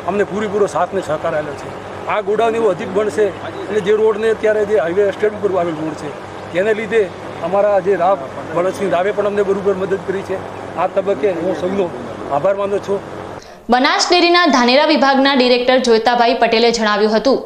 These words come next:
Speaker 2: કે પશુપાલકોને ઝડપી ગતિએ યોગ્ય સુવિધાઓ મળી રહે, તે માટે આ ગોડાઉન તૈયાર કરવામાં આવશે,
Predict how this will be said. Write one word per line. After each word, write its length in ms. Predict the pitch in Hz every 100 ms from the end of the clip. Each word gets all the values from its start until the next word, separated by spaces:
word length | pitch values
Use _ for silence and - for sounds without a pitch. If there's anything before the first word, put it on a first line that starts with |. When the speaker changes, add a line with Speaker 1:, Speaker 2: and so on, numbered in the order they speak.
| - - - -
Speaker 2:
કે 80 |
પશુપાલકોને 840 | 302 294 285 381 339 349 349 330 349
ઝડપી 360 | 330 269 226 320
ગતિએ 320 | 277 269 277
યોગ્ય 360 | 226 240 233 302
સુવિધાઓ 460 | 262 254 240 247
મળી 260 | 254 220 220
રહે, 240 | 277 240 - - - - -
તે 80 | 277
માટે 300 | 254 247 349
આ 120 | - 320
ગોડાઉન 380 | 285 285 320
તૈયાર 320 | 302 254 254 269
કરવામાં 420 | 226 214 220 247
આવશે, 320 | 208 190 208